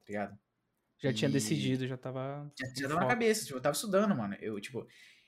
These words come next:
Speaker 1: e começou a me incomodar bastante, porque, por exemplo, eu chegava no lugar lá, sei lá, oito horas da ta-, oito horas da manhã, é, acabava, sei lá, quatorze horas, quatorze horas, né, que seria duas horas da tarde,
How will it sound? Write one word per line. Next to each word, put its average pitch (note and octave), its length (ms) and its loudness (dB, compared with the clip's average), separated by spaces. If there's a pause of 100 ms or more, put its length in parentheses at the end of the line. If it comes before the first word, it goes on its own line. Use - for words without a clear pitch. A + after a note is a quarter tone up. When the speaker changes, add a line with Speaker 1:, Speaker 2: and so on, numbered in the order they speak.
(180)
Speaker 1:
e C#3 80 -6
começou G3 240 0
a - 20 4
me - 40 4
incomodar F3+ 220 2
bastante, D#3 300 0
porque, F3+ 160 -4
por F3+ 120 -4
exemplo, B2+ 260 -2
eu A#2 60 -8
chegava C#3+ 200 -2
no E3 200 -4
lugar C3+ 180 0
lá, A#2+ 100 2
sei A#2+ 160 -4
lá, A#2 60 0
oito D3 240 -2
horas B2 140 2
da G#2+ 60 -4
ta-, - 220 -10
oito B2+ 120 -4
horas A#2+ 100 0
da A#2 80 -6
manhã, B2+ 420 -2 (440)
é, G#2+ 100 -6
acabava, D#3 480 2 (380)
sei C3 100 -2
lá, G#2+ 60 0
quatorze E3 400 0
horas, D3+ 240 4 (180)
quatorze D3 260 -2
horas, E3 180 2
né, D3 60 -4
que C#3 60 -10
seria B2 160 -4
duas B2 140 -4
horas A#2+ 160 -2
da - 40 -
tarde, E3 440 -2